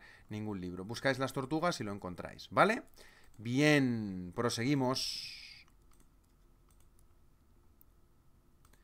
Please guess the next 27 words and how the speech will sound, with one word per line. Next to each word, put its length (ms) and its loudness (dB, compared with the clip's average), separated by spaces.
Alfredo, 460 4
las 300 4
últimas, 420 4
el 220 2
máximo 440 4
de 80 4
las 160 2
últimas 360 2
cincuenta 340 -2
y 60 2
dos 120 2
semanas. 460 0
No 160 0
te 100 0
compliques. 600 4
Me 80 0
preguntas, 420 4
¿qué 120 4
referencia 500 0
tenían 340 0
para 200 2
contar 420 -4
las 220 -4
cincuenta 260 -6
y 60 -2
dos 100 -4
semanas? 400 -10